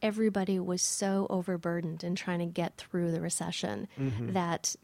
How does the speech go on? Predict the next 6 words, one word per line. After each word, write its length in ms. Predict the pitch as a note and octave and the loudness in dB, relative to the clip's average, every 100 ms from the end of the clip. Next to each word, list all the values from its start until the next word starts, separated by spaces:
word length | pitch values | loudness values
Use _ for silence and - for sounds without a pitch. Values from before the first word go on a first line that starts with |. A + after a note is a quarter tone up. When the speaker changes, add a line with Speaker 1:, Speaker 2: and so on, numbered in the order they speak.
| - | 0
Speaker 1:
there 220 | F#3 F3 | 2 2
just 260 | E3+ F#3 - | 0 -2 0
wasn't 460 | F3 F3+ F#3 F3 | 0 2 4 2
enough 440 | F3 F3 E3+ E3 - | 0 0 0 -2 -4
attention, 760 | F3+ - - F3 - E3+ E3 D#3+ | -8 -6 0 0 2 2 0 0
resources 920 | F3 F#3+ E3+ E3 D#3+ - D#3+ D#3 D#3 | 0 2 2 0 0 -2 -2 -4 -6